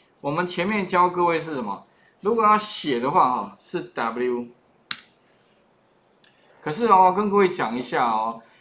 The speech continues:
如果你这里的话哦，假如是用 W 模式的话，会有个问题。W 模式是复写哦，也就是说呢，如果你今天哦，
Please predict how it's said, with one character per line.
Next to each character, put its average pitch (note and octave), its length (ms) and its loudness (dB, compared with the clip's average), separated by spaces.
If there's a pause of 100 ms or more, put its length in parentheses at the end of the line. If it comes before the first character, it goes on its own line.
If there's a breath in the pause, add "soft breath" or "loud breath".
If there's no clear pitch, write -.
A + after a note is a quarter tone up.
(100)
如 A#3 140 -2
果 B3+ 120 2
你 E3 140 -2
这 A#3 180 0
里 C#3+ 140 -2
的 D3 160 -2
话 F3 140 6
哦， B2 260 2
假 B2 220 -2
如 C#3+ 120 -2
是 G3 220 -2
用 E3+ 340 0 (200)
W D#3+ 440 0
模 C3 360 -4
式 D#3 240 -10
的 B2+ 140 -4
话， A#2 260 -4 (840 soft breath)
会 A3 160 -2
有 C3 60 -4
个 C3 80 -2
问 E3 240 -2
题。 F#3 320 -18 (300)
W F#3+ 300 0
模 F3+ 240 0
式 F#3 180 0
是 F3+ 120 0
复 F3 260 -6
写 G2 340 -10
哦， F#2 240 -12 (1000)
也 E3 240 2
就 A#3+ 140 0
是 B3 80 0
说 A3+ 180 6
呢， G3 180 4
如 A#3 80 6
果 A3 120 4
你 D3+ 100 -2
今 F#3 180 0
天 F3+ 220 2
哦， C3 240 4